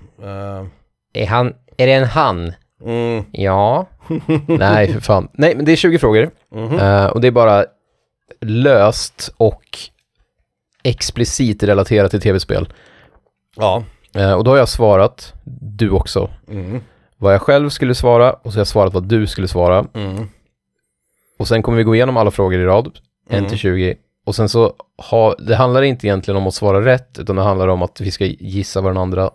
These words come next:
Speaker 2: svarar.
Speaker 1: Mm. Så
Speaker 2: Så
Speaker 1: poäng ges om man då har gissat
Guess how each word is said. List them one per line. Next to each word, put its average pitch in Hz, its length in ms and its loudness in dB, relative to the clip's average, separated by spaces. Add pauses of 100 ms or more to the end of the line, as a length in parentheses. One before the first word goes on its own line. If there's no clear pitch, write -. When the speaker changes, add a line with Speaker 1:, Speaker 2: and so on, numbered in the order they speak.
(140)
Speaker 2:
svarar. 82 500 -6 (400)
Speaker 1:
Mm. 110 300 -6 (420)
Så 120 120 -6
Speaker 2:
Så - 60 -10
Speaker 1:
poäng 139 360 2
ges 110 540 -4
om 110 260 -4
man 101 240 -4
då 101 120 -8
har 98 80 -4
gissat 98 720 -8